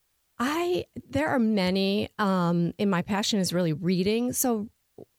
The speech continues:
I, I love to see kids come in and, you know, maybe they're really struggling with letter sound or just retaining words. I love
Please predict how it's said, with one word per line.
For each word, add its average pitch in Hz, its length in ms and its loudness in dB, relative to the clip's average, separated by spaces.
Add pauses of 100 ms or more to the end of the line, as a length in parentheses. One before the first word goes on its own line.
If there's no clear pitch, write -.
(460)
I, 208 160 -2 (100)
I 208 120 -2
love 214 380 -2
to 240 80 -2
see 208 320 0 (140)
kids 208 280 -4
come 226 300 -2
in 160 500 -2 (160)
and, 185 720 0 (200)
you 202 120 0
know, 170 260 -2 (200)
maybe 175 380 -2
they're 160 160 -2
really 185 260 0
struggling 175 720 -2
with 156 220 -4
letter 160 240 -2
sound 247 800 0
or 180 200 0
just - 560 -2
retaining 165 600 0
words. 208 500 -2 (100)
I 214 420 -4
love 208 500 0